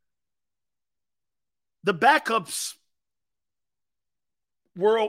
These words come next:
were okay. The D Bs were, were shockingly really good.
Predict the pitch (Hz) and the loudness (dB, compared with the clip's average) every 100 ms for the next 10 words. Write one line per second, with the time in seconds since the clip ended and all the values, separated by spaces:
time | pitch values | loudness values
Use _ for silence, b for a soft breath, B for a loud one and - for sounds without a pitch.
0 | - 185 202 190 196 - 185 180 156 156 | -4 -2 -2 0 0 -2 2 2 2 -4
1 | 147 _ _ _ _ _ _ _ _ _ | -16 _ _ _ _ _ _ _ _ _
2 | _ _ _ _ _ _ _ _ _ 156 | _ _ _ _ _ _ _ _ _ -8
3 | 131 247 220 202 233 233 226 - - _ | -4 -6 -6 -6 -4 -6 -8 -12 -18 _
4 | _ _ _ _ _ - 135 175 180 170 | _ _ _ _ _ -12 -2 2 2 0
5 | - 170 165 175 165 226 247 - 202 170 | -8 -16 -2 0 0 0 -2 -4 -4 -4
6 | 165 143 175 165 131 139 135 131 | -4 -2 0 0 -4 -4 -4 -4